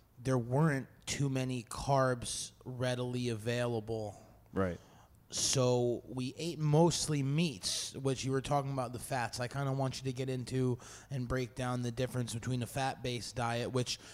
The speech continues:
Speaker 1: people are now referring to as, like, a ketogenic diet because it, it causes your body pr-, to produce the ketones and
Speaker 2: Ketones,
Speaker 1: go
Speaker 2: yeah.
Speaker 1: through ketosis, which is the process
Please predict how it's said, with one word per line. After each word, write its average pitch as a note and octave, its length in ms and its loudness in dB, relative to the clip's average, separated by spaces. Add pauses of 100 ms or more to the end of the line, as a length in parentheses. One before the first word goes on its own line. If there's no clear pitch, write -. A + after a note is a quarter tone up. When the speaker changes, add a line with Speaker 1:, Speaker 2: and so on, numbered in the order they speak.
(140)
Speaker 1:
people B2 300 0
are A#2+ 60 0
now A#2+ 200 -2
referring A#2 440 -2
to A#2 160 -4
as, A2 140 -4
like, A2 140 -6
a A2 80 -6
ketogenic A#2 760 -2
diet A#2 360 -2
because A#2 520 -2 (320)
it, A2 160 -6 (160)
it G2+ 160 -12 (240)
causes A2 400 -2
your A#2 100 -4
body A2+ 320 -2
pr-, - 160 -6 (140)
to - 80 -10
produce A#2 460 -6
the A#2 160 -6 (580)
ketones B2+ 560 2
and B2+ 120 0
Speaker 2:
Ketones, B2 80 0
Speaker 1:
go B2+ 140 6
Speaker 2:
yeah. F#2 140 0
Speaker 1:
through B2+ 160 2
ketosis, B2+ 680 -2
which B2+ 280 -4
is A#2 160 -6
the A#2+ 80 -8
process A#2+ 680 -4